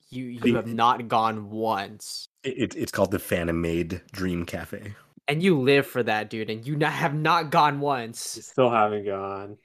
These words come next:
Speaker 2: What can I say? They're, they're angels in black and white.
Speaker 1: Except for that one time when we pointed out that, uh, you're like, "Hey," do you remember this one, Ray? When we were with this, like, this horde of maids coming out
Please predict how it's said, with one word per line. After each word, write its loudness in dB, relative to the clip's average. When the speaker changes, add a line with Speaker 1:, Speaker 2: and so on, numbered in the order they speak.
Speaker 2:
What 6
can 2
I 2
say? 0
They're, 2
they're -2
angels 0
in -4
black -10
and -8
white. -10
Speaker 1:
Except -2
for 0
that 6
one 4
time 2
when 2
we -2
pointed -4
out -2
that, -4
uh, -4
you're -8
like, -8
"Hey," -6
do 0
you 6
remember 8
this 6
one, 6
Ray? 8
When 6
we 4
were 6
with -4
this, -2
like, -2
this -10
horde -2
of -6
maids -4
coming -10
out -8